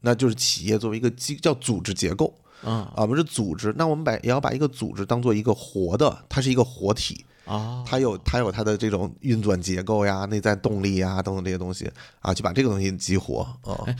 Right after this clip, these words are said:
Speaker 2: 我纯好奇啊，就是你说的这个群体激活，
Speaker 1: 嗯。
Speaker 2: 那它跟一些比如说什么商业的那些咨询公司呀，或者一些那个
Speaker 1: 非常有意思啊，好问题。
Speaker 2: 对，因为有些咨询公司它是会做一些相关的企业培训，包括会给这些，
Speaker 1: 嗯。嗯。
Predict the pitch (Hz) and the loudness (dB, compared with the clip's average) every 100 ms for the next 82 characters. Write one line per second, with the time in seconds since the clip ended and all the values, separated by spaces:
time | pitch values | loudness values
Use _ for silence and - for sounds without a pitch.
0 | - - - 107 139 - 80 - 113 104 | -6 -8 -6 -4 -4 -4 -6 -6 -6 -4
1 | 90 123 127 113 - - 123 120 113 107 | -2 0 2 0 -2 -4 -2 -2 -2 -4
2 | 101 127 127 143 160 160 151 123 143 - | -4 -4 -4 -2 -2 -2 -4 -2 -4 -4
3 | - - 107 135 131 113 113 - 123 123 | -10 -6 -2 -2 -2 -2 -4 -2 -2 0
4 | 113 101 92 - 101 - 98 - 120 127 | 0 -2 -4 -8 -8 -8 -10 -6 -2 0
5 | 131 123 147 143 123 117 120 113 110 104 | -2 -2 -2 0 0 -2 -2 -2 -2 -2
6 | 110 110 113 113 139 127 110 95 95 95 | -4 -2 -4 -2 0 2 2 2 0 0
7 | - - - 262 - - 101 113 101 92 | -2 -4 -16 -20 -8 0 2 2 0 -6
8 | - - 107 151 180 120 107 170 - - | -6 -2 0 0 0 0 0 -2 -4 -6
9 | 165 165 160 170 - - 180 - 254 - | -4 -2 0 0 -2 -2 -4 -2 -2 0
10 | 131 143 135 123 123 127 131 131 123 - | -2 0 0 2 0 0 0 -2 -2 -4
11 | 95 92 120 107 110 117 104 113 101 76 | -4 -4 -4 -2 -2 0 0 0 0 -2
12 | 64 101 - 101 101 101 104 - 95 90 | -2 -4 -2 -2 0 -2 -4 -2 -2 -2